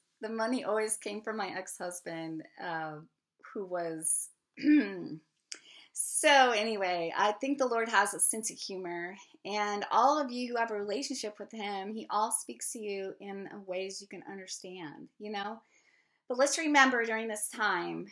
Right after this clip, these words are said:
that, uh, seven thousand have not bowed their knee to Baal,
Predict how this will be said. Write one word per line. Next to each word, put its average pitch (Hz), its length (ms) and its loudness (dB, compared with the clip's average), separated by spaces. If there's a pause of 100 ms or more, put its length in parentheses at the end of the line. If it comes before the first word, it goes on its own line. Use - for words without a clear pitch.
(220)
that, 196 420 4 (420)
uh, 190 460 2 (1200)
seven 262 520 4
thousand 208 480 2
have 208 140 -8
not 190 300 -2
bowed 180 260 0
their 180 100 -4
knee 180 160 -10
to 175 200 -10
Baal, 170 380 -6